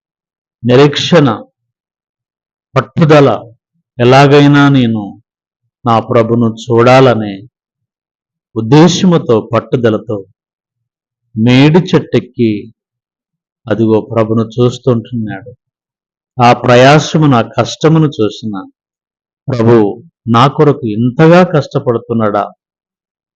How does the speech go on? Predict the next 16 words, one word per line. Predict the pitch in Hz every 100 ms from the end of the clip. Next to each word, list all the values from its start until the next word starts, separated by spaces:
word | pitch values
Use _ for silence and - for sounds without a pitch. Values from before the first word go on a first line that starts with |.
| _
జక్కయ్య?" | - 135 135 156 131
అని | 113 110 104 113 120 _ _ _ _ _ _ 113
ఆయన | 117
కష్టమును | 117 120 139 - 175 165 151 -
చూసిన | 117 - 117
ప్రభు | 104 - 104 104 101 - _ _ _ _ _ _ _ _ _ _ _
జక్కయ్యను | 107 131 - 143 131 127
అర్థం | 113 113 120 151 151
చేసుకుని, | 110 - - 110 104 98 110 _ _ _ _ _ _ _ _ 104
జక్కయ్య | 113 160 - 170 160
ఉన్న | 147 123 131 165
చోటుకొచ్చి, | 170 190 185 - 127 - - 107
ఆ | 104
మేడి | 110 120 143
చెట్టు | 160 170 156
కాడికొచ్చి | 160 - 110 - - - 107 101